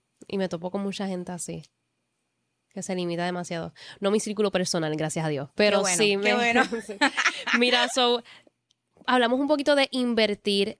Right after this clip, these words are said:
Speaker 1: en ti. Hablamos de los hábitos que, que es importante adquirir nuevos hábitos que sean saludables. ¿Qué otras cosas yo puedo hacer para invertir en mí?
Speaker 2: Tomar tiempo libre.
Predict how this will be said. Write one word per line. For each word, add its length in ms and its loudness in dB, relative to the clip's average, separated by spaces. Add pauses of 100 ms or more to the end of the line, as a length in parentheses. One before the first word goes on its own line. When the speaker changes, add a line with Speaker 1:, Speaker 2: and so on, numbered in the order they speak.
Speaker 1:
en 240 2
ti. 340 -4
Hablamos 340 2
de 80 0
los 140 2
hábitos 360 0
que, 720 0
que 100 -2
es 60 0
importante 720 0
adquirir 440 -2
nuevos 380 0
hábitos 420 -2
que 120 -4
sean 280 -4
saludables. 600 0 (360)
¿Qué 120 0
otras 180 -2
cosas 240 -4
yo 120 0
puedo 140 2
hacer 200 -2
para 140 -2
invertir 380 -2
en 140 -4
mí? 180 -12 (1120)
Speaker 2:
Tomar 280 -6
tiempo 360 -8
libre. 520 -8